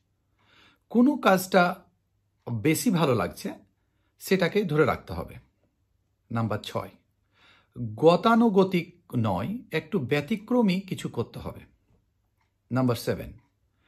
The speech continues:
একই সঙ্গে দুই বা তিনটা কাজ, চাকরি বা ব্যবসা করা যায়, এটা মাথায় নিতে হবে। নাম্বার এইট, নাম্বার আট, প্রতিদিন অন্তত ফর্টি ফাইভ মিনিটস, মানে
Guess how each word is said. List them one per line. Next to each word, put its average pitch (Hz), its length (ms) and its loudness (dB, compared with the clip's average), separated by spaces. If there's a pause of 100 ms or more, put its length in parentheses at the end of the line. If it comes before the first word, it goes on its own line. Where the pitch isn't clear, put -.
(400)
একই 185 340 2
সঙ্গে 196 440 4
দুই 165 360 0
বা 190 140 6
তিনটা 165 380 0
কাজ, 104 480 0 (260)
চাকরি 139 420 0
বা 120 120 0
ব্যবসা 113 520 -2 (240)
করা 208 220 -2
যায়, 127 400 0 (640)
এটা 127 240 -2
মাথায় 127 360 0
নিতে 120 240 -2
হবে। 90 220 -8 (1700)
নাম্বার 127 300 0 (180)
এইট, 104 420 -4 (500)
নাম্বার 113 240 -2
আট, 78 300 -4 (500)
প্রতিদিন 254 440 4
অন্তত 185 680 4
ফর্টি 208 500 -2
ফাইভ 190 360 4
মিনিটস, 160 520 -2 (220)
মানে 127 120 -10